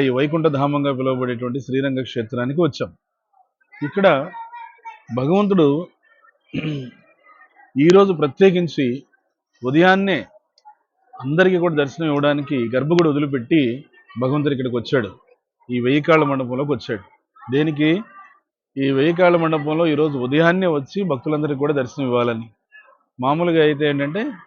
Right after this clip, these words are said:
రోజు మధ్యాహ్నం పూట వస్తాడు, రాత్రి వరకు ఉండి వెళ్ళిపోతాడు. ఈరోజు చివరి రోజు కాబట్టి ఈరోజు స్వామివారికి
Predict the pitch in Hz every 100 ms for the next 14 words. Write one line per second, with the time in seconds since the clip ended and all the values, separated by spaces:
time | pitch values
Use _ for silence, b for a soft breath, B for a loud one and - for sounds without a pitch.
0 | 147 160 160 139 143 156 151 143 135 127
1 | 139 160 156 139 143 143 127 139 135 127
2 | 113 113 101 _ _ _ _ 117 139 147
3 | 143 147 180 180 160 147 131 120 175 254
4 | _ _ _ _ - 139 170 202 175 160
5 | 175 - 156 185 175 160 147